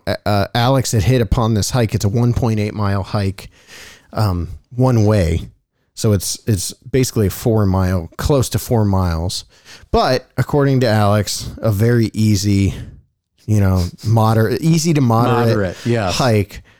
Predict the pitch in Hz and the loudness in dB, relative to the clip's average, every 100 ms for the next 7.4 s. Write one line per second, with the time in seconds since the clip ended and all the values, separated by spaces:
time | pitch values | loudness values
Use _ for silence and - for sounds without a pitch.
0 | _ _ 131 120 110 104 101 120 127 104 | _ _ 0 2 2 2 -2 -4 -6 -6
1 | 113 110 101 95 - 92 - 110 98 85 | -4 -4 -4 -6 -6 -8 -6 -6 -4 -2
2 | 117 113 98 160 175 127 180 269 151 98 | 0 2 2 2 2 0 0 2 2 2
3 | 90 90 90 - 113 135 110 98 135 90 | 2 2 0 0 0 2 2 2 0 -2
4 | - - - - - - 123 104 - 127 | -4 -10 -16 -16 -14 -4 0 0 0 -4
5 | - 113 - 110 107 101 104 120 131 123 | -2 -2 0 0 2 2 2 2 0 0
6 | 123 - 170 139 - 123 120 - - 135 | -2 -2 -2 -2 -2 0 -2 -2 -2 0
7 | 135 135 135 127 | 2 2 2 2